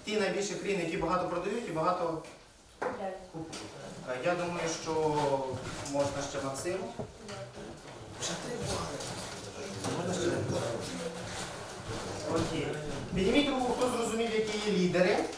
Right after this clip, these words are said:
Speaker 1: у нас по експорту, по імпорту. Добре. Крім того, ви маєте розуміти, що, е, все так побудовано, що не тільки в межах цих країн трьох,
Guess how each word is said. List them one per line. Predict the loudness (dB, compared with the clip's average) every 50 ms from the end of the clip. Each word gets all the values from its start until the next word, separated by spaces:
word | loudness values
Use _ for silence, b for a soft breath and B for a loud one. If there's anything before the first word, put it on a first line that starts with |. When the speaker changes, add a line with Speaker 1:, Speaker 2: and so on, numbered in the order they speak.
| -4 0
Speaker 1:
у | 4
нас | 4 6 6 4 2 -2 -6 -8 -6 -6 -6 -6 2
по | 6 8
експорту, | 8 8 8 6 4 0 0 2 2 2
по | 2 2
імпорту. | 2 0 0 -4 -6 -6 -6 -4 -2 -2 -2 0
Добре. | 0 2 4 4 6 6 4 2 0 -4 -6 -6 -6 -6 -6 -4 -4 -2 -2 -4 -4 -6 -8 -8 -8 -10 -10 -10 -8 -8 -8 -8 -8 -6 0
Крім | 2 4 4 6
того, | 6 8 10 10 10 10 8 8 8 6 6
ви | 4 4
маєте | 6 6 6 6 6 4 4
розуміти, | 4 4 2 2 2 2 2 2
що, | 0 0 0 0 0 2 6 8 8 8 8 6 6 4
е, | 2 2 2 0 -4 -6 -6
все | -2 2 4 6
так | 6 6 4 4 2
побудовано, | 0 0 0 0 2 4 4 6 6 6 4 4 2 0 -2 -2 -4 -2
що | 0 2 2
не | 2 2
тільки | 0 0 -2 -2 -2 -2 -2
в | -2 0 0
межах | 2 4 4 4 4 4 2 0 0 0
цих | 0 0 0 0 -2 -2
країн | 0 2 2 2 2 2 0 2
трьох, | 4 6 6 6 6 4 2